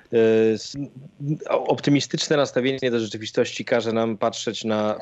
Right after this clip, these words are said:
pandemię jako na coś efemerycznego, co zaraz, wiesz, jakby zniknie. Ale też, y, jakby realizm podpowiada, że m-,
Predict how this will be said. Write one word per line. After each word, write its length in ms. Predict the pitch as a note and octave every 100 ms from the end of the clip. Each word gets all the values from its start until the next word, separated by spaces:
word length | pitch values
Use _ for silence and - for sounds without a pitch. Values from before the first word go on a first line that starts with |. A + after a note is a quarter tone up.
| -
pandemię 420 | G#2 G#2 G#2+ G#2+
jako 260 | G#2+ -
na 100 | G#2+
coś 300 | G2 A2+ G#2 -
efemerycznego, 800 | A2+ B2 A#2 A#2+ - C#3 B2 G2
co 140 | F#2
zaraz, 280 | F2+ F#2 F#2
wiesz, 320 | F#2+ E2 -
jakby 280 | F#2 F2+ F#2+
zniknie. 480 | G2+ A#2+ - F2+ E2+ - - - - -
Ale 500 | - A2+ C3+ D3 -
też, 300 | A#2+ A#2 -
y, 300 | - A2+ A2+ A2+
jakby 200 | G#2+ A#2+
realizm 540 | C3 C3+ B2 A2+ G#2 -
podpowiada, 540 | - G#2 G#2+ G#2 G#2 A#2
że 180 | A2 A#2
m-, 200 | A2+